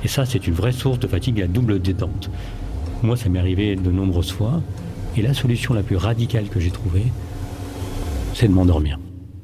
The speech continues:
J'ai dit à ma femme, « Chérie,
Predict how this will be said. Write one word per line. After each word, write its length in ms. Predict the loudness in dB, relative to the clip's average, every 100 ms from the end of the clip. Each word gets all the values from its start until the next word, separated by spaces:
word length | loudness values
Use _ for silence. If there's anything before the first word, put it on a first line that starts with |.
| -16 -16 -18 -20 -20 -20 -20 -20 -20 -20 -20 -8
J'ai 180 | -2 0
dit 260 | 2 2 2
à 80 | 0
ma 120 | -2
femme, « 460 | -2 0 0 -2 -6 -14 _ _ _ _ _ _ _
Chérie, 420 | -8 -2 0 -2